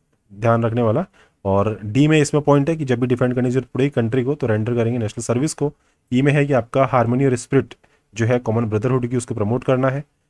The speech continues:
और रिनाउंस करना है ऐसी प्रैक्टिसेस जो डेरोगेटरी है वुमन के लिए। तो वुमन के लिए भी इसमें पॉइंट है, ये थोड़ा सा ध्यान रखना है।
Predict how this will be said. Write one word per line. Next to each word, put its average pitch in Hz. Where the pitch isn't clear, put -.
और 101
रिनाउंस 120
करना 135
है 139
ऐसी 135
प्रैक्टिसेस 135
जो 165
डेरोगेटरी 127
है 147
वुमन 120
के 120
लिए। 107
तो 110
वुमन 113
के 127
लिए 127
भी 127
इसमें 123
पॉइंट 120
है, 135
ये 131
थोड़ा 123
सा 117
ध्यान 113
रखना 107
है। 156